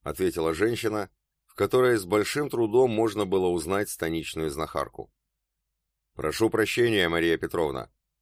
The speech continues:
но встреча оказалась настолько неожиданной, что по привычке вспомнилось ваше станичное имя", извинился я, не отрывая взгляда от женщины, которая за то время, что мы не виделись, не постарела, а, оказалось, помолодела.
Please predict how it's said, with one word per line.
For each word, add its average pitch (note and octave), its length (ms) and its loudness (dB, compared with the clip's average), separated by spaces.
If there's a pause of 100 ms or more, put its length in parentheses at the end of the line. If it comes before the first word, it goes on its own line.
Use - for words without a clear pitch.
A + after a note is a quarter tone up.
(140)
но G2 160 -2
встреча F3 420 0
оказалась G#2 480 0
настолько G2+ 460 0
неожиданной, F#2+ 640 0
что - 180 -4
по E2+ 120 -4
привычке G2 480 0
вспомнилось G2 600 -2 (100)
ваше F#2 320 -2
станичное F2+ 640 -2
имя", E2 440 -6 (440)
извинился E2+ 540 -2
я, A2 300 -2 (240)
не E2+ 140 -2
отрывая B2 420 2
взгляда G#2 440 2
от E2 100 -2
женщины, F2 680 -2
которая F#2 400 0
за F2 160 0
то F#2+ 120 0
время, F#2+ 400 0
что - 200 -6
мы F2+ 100 -2
не E2+ 140 0
виделись, F#2+ 500 -2 (300)
не F2+ 140 -2
постарела, F2+ 680 0
а, - 20 -2
оказалось, F2 640 0
помолодела. F#2+ 720 -2